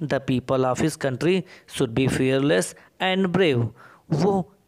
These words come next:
ईश्वर से प्रार्थना करता है कि उसके देश के लोग निर्भीक और साहसी बने। Knowledge should be free from, for all Indians।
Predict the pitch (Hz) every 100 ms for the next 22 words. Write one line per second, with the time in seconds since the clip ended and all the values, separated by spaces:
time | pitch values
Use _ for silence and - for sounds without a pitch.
0 | _ _ _ 160 147 202 180 170 151 135
1 | 135 139 - 127 131 135 131 131 185 190
2 | - - - _ - - - 214 190 143
3 | 131 123 - 147 143 180 165 - _ -
4 | - 139 131 123 156 190 - - 131 165
5 | - 131 123 - 214 202 - _ 190 214
6 | 190 147 123 113 _ _ _ _ 147 131
7 | 120 123 - - - _ - 208 175 208
8 | 196 160 143 139 139 143 165 156 - _
9 | - _ _ 143 165 170 196 - 135 143
10 | 160 156 151 147 135